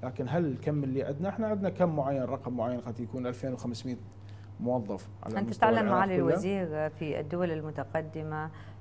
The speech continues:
Speaker 2: آه، أو دول العالم تكون وزارة البيئة من أهم الوزارات اللي موجودة، آه، واللي، آه، يكون لها اهتمام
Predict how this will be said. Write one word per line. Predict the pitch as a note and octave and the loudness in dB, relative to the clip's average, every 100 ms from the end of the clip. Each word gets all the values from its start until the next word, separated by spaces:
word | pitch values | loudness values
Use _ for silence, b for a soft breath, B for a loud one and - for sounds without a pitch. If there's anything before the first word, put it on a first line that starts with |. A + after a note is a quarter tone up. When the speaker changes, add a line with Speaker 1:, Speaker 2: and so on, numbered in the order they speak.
| - D3 | -8 -4
Speaker 2:
آه، | D3+ D3 | -2 0
أو | D3 D#3 | -2 -4
دول | D3+ D#3+ D3+ | -4 -4 -2
العالم | C#3+ C#3+ D#3+ D#3 D3+ D3+ D3+ D3+ | -2 -2 -2 -2 -4 -6 -8 -8
تكون | - - G#3 | -6 -2 0
وزارة | F3 E3 F3+ E3+ E3 | 0 2 2 2 -2
البيئة | C#3+ D3 F3+ D#3+ | -6 -2 -2 -2
من | D#3 D#3+ | -4 -6
أهم | D#3+ D#3 F#3+ G#3+ G#3+ - | -6 -4 -2 -2 -4 -6
الوزارات | D#3 D3+ D3 D3 D3 D#3+ E3+ E3 | -6 -6 -2 0 0 0 -2 -2
اللي | D3 D3 | -6 -6
موجودة، | D3 D3+ D3+ D#3 D3 D3 C#3+ B B B - | -6 -6 -6 -4 -2 -2 -6 B B B -4
آه، | D3+ D3 D3 | -2 0 -2
واللي، | D3 D3+ D#3 D#3 D3+ D#3 D3+ | -4 -4 -4 -4 -4 -4 -4
آه، | D3+ D3+ C#3+ - - | -2 -4 -4 -6 -8
يكون | D3+ F#3 | -6 -4
لها | F3+ D#3 D3 - | -4 -2 -4 -2
اهتمام | D3 - D3+ D#3 | -4 -6 -4 -2